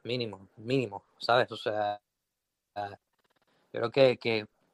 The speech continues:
como las cosas van hoy día, o sea, deberían estar lanzando por lo menos, eh, entre quince a, a veinte canciones al año,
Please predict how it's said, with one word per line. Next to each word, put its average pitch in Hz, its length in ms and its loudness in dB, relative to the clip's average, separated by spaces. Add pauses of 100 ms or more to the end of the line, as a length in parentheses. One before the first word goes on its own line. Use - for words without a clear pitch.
como 117 180 -6
las 104 100 -4
cosas 120 280 -4
van 131 140 4
hoy 135 140 0
día, 131 440 4
o 104 80 -4
sea, 104 300 -4 (560)
deberían 117 320 -4
estar 120 140 -2
lanzando 131 340 0
por 131 100 2
lo 117 80 0
menos, 113 360 0 (680)
eh, 127 200 -4
entre 110 280 0
quince 117 400 -2
a, 123 260 8 (220)
a 120 120 4
veinte 113 220 -2
canciones 120 380 -4
al 113 120 0
año, 117 280 -2